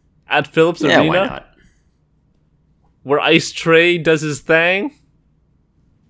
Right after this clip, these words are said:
Speaker 1: Come on, man.
Speaker 2: Absolutely. Even though they have a full crowd now, but Philly's gonna win in six.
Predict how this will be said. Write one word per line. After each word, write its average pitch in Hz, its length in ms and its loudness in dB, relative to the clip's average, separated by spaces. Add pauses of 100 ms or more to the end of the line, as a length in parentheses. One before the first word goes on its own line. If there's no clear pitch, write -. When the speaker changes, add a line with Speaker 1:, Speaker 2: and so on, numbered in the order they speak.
(340)
Speaker 1:
Come 135 240 -10
on, 85 260 -6
man. 87 280 -14 (340)
Speaker 2:
Absolutely. 82 760 -4 (160)
Even 123 200 2
though 110 80 2
they 104 80 2
have 95 100 0
a 90 40 -4
full 98 220 -4
crowd 92 340 -2
now, 80 240 -6
but 82 460 -8 (120)
Philly's 117 320 -2
gonna 87 180 -6
win 80 140 -6
in 73 80 -14
six. - 500 -12